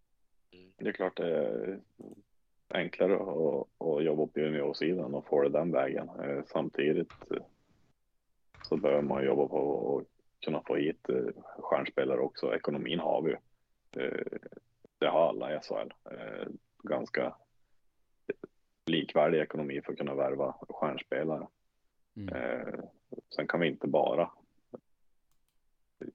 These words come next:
Speaker 1: locka med lön. Eh, men vissa, några toppspelare skulle vi kunna ha på,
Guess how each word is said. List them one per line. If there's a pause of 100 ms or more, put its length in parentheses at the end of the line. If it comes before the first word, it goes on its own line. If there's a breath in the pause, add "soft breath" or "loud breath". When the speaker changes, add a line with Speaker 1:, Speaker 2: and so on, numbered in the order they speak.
(400)
Speaker 1:
locka
med
lön. (260)
Eh,
men
vissa, (1900 loud breath)
några
toppspelare
skulle
vi
kunna
ha (200)
på,